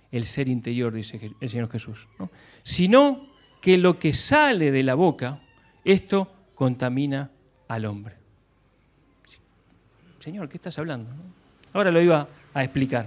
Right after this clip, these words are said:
Parece que en ese momento como que nadie mucho lo entendió, pero el Señor Jesús lo iba a explicar a continuación. Ahora, se acercaron los discípulos a Jesús y le dijeron,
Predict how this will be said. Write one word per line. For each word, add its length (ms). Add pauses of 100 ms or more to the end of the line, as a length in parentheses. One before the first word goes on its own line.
(1700)
Parece 300
que 140
en 80
ese 140
momento 580 (580)
como 240
que 120
nadie 240
mucho 280
lo 80
entendió, 480 (140)
pero 120
el 60
Señor 240
Jesús 420 (260)
lo 100
iba 140
a 20
explicar 380
a 60
continuación. 580 (760)
Ahora, 360 (280)
se 180
acercaron 480
los 100
discípulos 720
a 80
Jesús 500 (600)
y 80
le 100
dijeron, 380